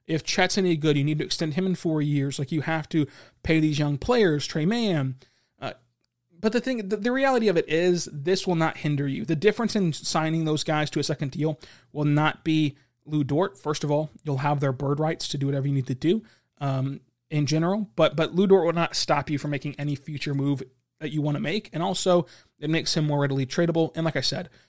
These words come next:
let's not change the narrative on Lou Dort just because he's getting paid more. The amount he's paid hasn't added or taken away from his skill set. And his skill set is one that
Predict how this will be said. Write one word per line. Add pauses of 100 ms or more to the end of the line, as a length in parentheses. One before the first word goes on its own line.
(480)
let's
not
change
the
narrative
on
Lou
Dort
just
because
he's
getting
paid
more. (1400)
The
amount
he's
paid (140)
hasn't (140)
added
or (100)
taken
away
from
his
skill
set.
And
his
skill
set
is
one (360)
that